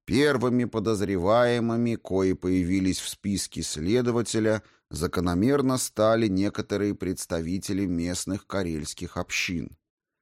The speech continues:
так как общеизвестно, что многие из них не распрощались со своим богомерзким языческим наследием. А значит, обнаруженные на болотах кости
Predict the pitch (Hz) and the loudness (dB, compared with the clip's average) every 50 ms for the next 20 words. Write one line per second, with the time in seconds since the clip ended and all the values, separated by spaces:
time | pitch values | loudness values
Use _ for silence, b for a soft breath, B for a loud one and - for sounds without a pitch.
0 | _ _ _ _ - 92 98 101 - - 95 90 - - 98 92 87 - - 95 | _ _ _ _ 0 2 2 2 2 0 -2 -2 0 0 -2 -2 -2 -2 -2 0
1 | 98 92 80 85 90 107 113 107 - - 90 90 85 - - 92 92 92 95 98 | 0 0 -2 0 0 2 2 2 0 -2 -4 -4 -4 -4 -4 -2 0 0 2 2
2 | 104 107 104 101 95 82 87 92 95 92 87 78 82 92 107 120 123 - - - | 2 2 2 0 0 0 0 0 0 0 0 0 0 0 2 2 2 0 -2 -4
3 | - 101 104 101 110 107 - - - 98 110 107 - - - 107 104 113 117 113 | -4 -2 0 0 0 -2 -2 -4 -2 0 0 0 0 -2 -2 0 2 4 4 4
4 | 113 113 113 101 - - 98 101 - - 90 92 92 95 107 107 104 101 92 90 | 4 2 0 -2 -2 -4 -4 -4 -4 -2 0 0 2 2 2 2 2 0 0 0
5 | 101 95 87 98 90 90 98 110 113 98 98 - - - 110 104 110 107 104 120 | 0 0 2 2 2 2 0 0 -2 -2 -4 -6 -6 -4 -2 -2 0 0 0 0
6 | 120 110 104 117 131 117 - - 101 - - - 98 98 92 87 90 92 - - | 0 0 0 0 0 0 -2 -4 -6 -6 -6 -4 -4 -2 -2 -2 -2 -4 -4 -4
7 | 73 85 90 92 87 64 64 55 50 50 50 - _ _ _ _ _ _ _ _ | -2 0 0 0 0 0 -4 -8 -8 -10 -12 -16 _ _ _ _ _ _ _ _
8 | _ _ _ - 85 85 85 85 90 95 92 95 95 - - 95 78 95 92 85 | _ _ _ -6 -4 -4 -2 0 0 0 2 0 0 0 -2 0 2 2 2 4
9 | 95 95 92 95 104 107 101 87 85 92 92 92 92 90 90 90 90 87 85 87 | 4 4 4 4 4 4 2 2 2 0 2 2 2 2 2 2 0 2 2 2
10 | 87 95 110 107 92 - 78 78 - - _ - 92 101 117 131 131 - - - | 2 4 2 2 2 0 -4 -6 -8 -10 _ -4 0 2 2 2 2 0 -4 -4
11 | 98 90 80 | -4 -4 -4